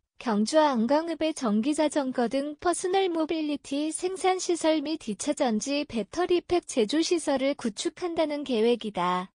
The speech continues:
신규 고용 인원은 백칠십여 명이 될 전망이며, 주식회사 이엠이 코리아와 주식회사 에스엔케이는 신설 부지로 안강읍 검단 일반 산업단지를 유력하게 검토하고 있다.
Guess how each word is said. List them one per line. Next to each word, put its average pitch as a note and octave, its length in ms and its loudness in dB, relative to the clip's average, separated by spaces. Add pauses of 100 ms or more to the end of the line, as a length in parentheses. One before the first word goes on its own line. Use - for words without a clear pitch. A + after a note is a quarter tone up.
(760)
신규 F#4+ 480 0
고용 D#4 420 0
인원은 C4 640 -2
백칠십여 E4+ 760 2
명이 D4 320 -2
될 C4 220 4
전망이며, A3 920 0 (160)
주식회사 E4 720 -2
이엠이 D4+ 420 0
코리아와 D4 720 4
주식회사 D#4 720 0
에스엔케이는 B3 1200 0 (160)
신설 F4 480 2
부지로 D4 500 4
안강읍 C4+ 680 2
검단 A#3+ 420 2
일반 D#4 380 0
산업단지를 E4 960 0
유력하게 B3+ 640 2
검토하고 E4 720 2
있다. F3+ 580 -2